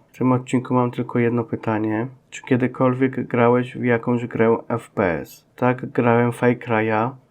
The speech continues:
Przeszłem dwie gry, pierwszą część i drugą.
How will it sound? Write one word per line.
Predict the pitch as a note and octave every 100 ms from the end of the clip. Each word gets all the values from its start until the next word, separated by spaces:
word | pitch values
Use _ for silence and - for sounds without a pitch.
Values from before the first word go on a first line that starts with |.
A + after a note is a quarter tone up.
| -
Przeszłem | - C3+ B2+ - B2+ A#2+ G#2+ - _
dwie | - - B2+ B2+ A#2+
gry, | A#2 A2+ A#2 B2+ -
pierwszą | B2 A#2+ - A2+ A2 A#2 _ _
część | - B2 A#2 A#2+ B2+ - -
i | B2+
drugą. | B2 A2+ A2 A2+ G#2+ C3